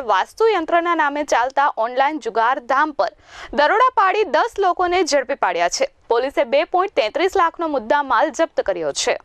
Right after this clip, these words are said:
કતારગામમાં શ્યામ માર્બલની ગલીમાં ભાડાની દુકાનમાં એચ એસ માર્કેટિંગ પ્રાઇવેટ લિમિટેડની ફ્રેન્ચાઇઝીની આડમાં વાસ્તુયંત્રના નામે ઓનલાઈન જુગાર ચાલતો હોવાની માહિતી આધારે પી સી બીના સ્ટાફે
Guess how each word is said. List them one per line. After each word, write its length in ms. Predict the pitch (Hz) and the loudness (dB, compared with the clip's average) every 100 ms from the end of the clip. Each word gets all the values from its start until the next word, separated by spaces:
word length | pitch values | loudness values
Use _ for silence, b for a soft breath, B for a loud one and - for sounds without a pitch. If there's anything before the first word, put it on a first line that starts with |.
| - _ - - 320 | -16 _ -20 -4 0
કતારગામમાં 760 | 294 403 508 427 392 392 427 | 2 2 2 0 0 0 -2
શ્યામ 340 | - - 330 415 | -2 0 0 0
માર્બલની 500 | 370 294 285 320 330 254 | 0 0 0 -2 -2 0
ગલીમાં 480 | 233 294 254 233 247 | 0 0 0 0 0
ભાડાની 400 | 214 202 311 392 311 | -2 -2 -2 -2 -2
દુકાનમાં 600 | - 269 285 262 277 - | 0 -2 0 0 0 0
એચ 220 | 202 - - | -2 -2 -2
એસ 120 | 370 - 277 | -2 -2 -2
માર્કેટિંગ 480 | 214 220 262 285 302 | -2 -2 -4 -4 -2
પ્રાઇવેટ 340 | 214 208 269 254 | -2 0 -2 -4
લિમિટેડની 520 | 226 240 233 214 220 233 - | -8 -2 -2 -2 -4 -6 -4
ફ્રેન્ચાઇઝીની 800 | 214 214 - 285 311 277 262 294 - | -4 -2 -2 -2 -2 -6 -4 -6 -4
આડમાં 360 | 285 254 170 - B B B B | -6 -4 -6 -6 B B B B
વાસ્તુયંત્રના 880 | 220 226 - 466 440 392 370 370 359 359 | -2 -2 -2 -2 0 0 0 0 0 0
નામે 260 | 302 277 277 302 220 | 0 -2 -2 -2 -2
ઓનલાઈન 340 | 240 254 311 254 | 0 -2 -2 -6
જુગાર 240 | 202 202 269 311 | -2 0 -2 -2
ચાલતો 300 | 233 220 269 254 | -4 -2 -4 -2
હોવાની 280 | 247 254 262 | -4 -4 -2
માહિતી 400 | 180 202 277 330 247 | -2 -4 -4 -2 -2
આધારે 340 | 226 254 233 262 240 | -2 -4 -2 -2 -4
પી 80 | 226 | -6
સી 80 | 302 | -4
બીના 240 | 320 320 339 | -2 -2 -2
સ્ટાફે 420 | - 294 - - | 0 -2 -2 -6